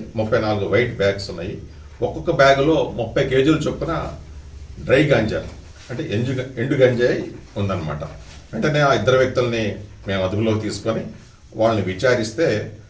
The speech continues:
వాళ్ళలో మొదటివాడు వచ్చేసేసి గన్ను శెట్టి అని ఒరిస్సాకి చెందినవాడు అనమాట. అక్కడ చండాక్ అనే విలేజ్ ఒరిస్సాలో, పొట్టంగి మండలం, కోరాపుట్ డిస్ట్రిక్ట్ వాడు అనమాట.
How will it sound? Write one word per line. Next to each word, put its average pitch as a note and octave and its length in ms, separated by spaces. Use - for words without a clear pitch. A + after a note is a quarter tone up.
వాళ్ళలో B2+ 640
మొదటివాడు C3+ 480
వచ్చేసేసి A#2 800
గన్ను C#3+ 260
శెట్టి B2 420
అని F3 240
ఒరిస్సాకి B2 420
చెందినవాడు F#2 300
అనమాట. D#2+ 280
అక్కడ - 240
చండాక్ B2+ 520
అనే G#2+ 240
విలేజ్ F#2 440
ఒరిస్సాలో, - 560
పొట్టంగి C#3 380
మండలం, B2 360
కోరాపుట్ B2 420
డిస్ట్రిక్ట్ - 340
వాడు D#2+ 100
అనమాట. C#2+ 260